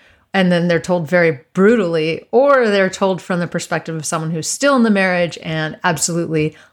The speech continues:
must keep up appearances and be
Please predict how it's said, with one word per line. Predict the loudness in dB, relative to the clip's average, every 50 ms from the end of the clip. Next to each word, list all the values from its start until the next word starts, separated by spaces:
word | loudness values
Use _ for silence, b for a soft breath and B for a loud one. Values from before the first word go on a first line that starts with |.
| B 0
must | 2 2 2 2 0 0 -4 -6 -8 -14
keep | -8 -4 -4 -4 -4 -6 _ _ _ _ _ _ -4
up | -2 0 0
appearances | -2 -2 0 0 0 0 0 -2 -4 -4 -2 -2 0 0 0
and | 0 -2 -4 -4
be | -4 -2 -2 -2 -4 -4 -6 -8